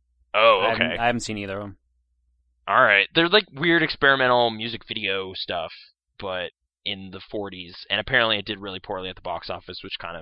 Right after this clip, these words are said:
Speaker 1: bums me out. I
Speaker 2: Well,
Speaker 1: really
Speaker 2: 'cause I don't think there was any speaking in either of them.
Speaker 1: No, it's, well, there's a little bit. Like, there's a composer guy who talks with Mickey Mouse at some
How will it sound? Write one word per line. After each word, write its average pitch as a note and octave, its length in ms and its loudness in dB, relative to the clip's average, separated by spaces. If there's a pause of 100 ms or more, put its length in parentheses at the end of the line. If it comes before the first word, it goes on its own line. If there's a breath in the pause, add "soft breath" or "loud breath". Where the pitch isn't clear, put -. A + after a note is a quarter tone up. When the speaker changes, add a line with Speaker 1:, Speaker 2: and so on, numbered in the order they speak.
(120)
Speaker 1:
bums E2 240 -12
me F2 100 -20
out. - 220 -14
I - 100 -10
Speaker 2:
Well, D#3 120 -2
Speaker 1:
really C3 120 -2
Speaker 2:
'cause C#3 100 -6
I D3 60 2
don't D#3 160 -2
think D3 120 -4
there C3+ 80 -10
was B2 80 -8
any A#2 120 -4
speaking A#2+ 480 -8
in F#2 160 -14
either G#2 340 -8
of - 100 -16
them. F#2 280 -20 (240)
Speaker 1:
No, D#3+ 200 8
it's, B2+ 260 -2 (140)
well, F3+ 260 8
there's F3+ 240 4
a G3+ 60 -2
little F3+ 260 6
bit. G#2 240 0
Like, B2 220 2
there's C#3+ 260 4
a C3 220 6
composer A#2 500 -4
guy F#2+ 300 2
who G#2 180 -12 (100)
talks G2 280 0
with G2+ 100 -20
Mickey F#2+ 180 -18
Mouse F2+ 300 -10
at - 60 -20
some F2 160 -14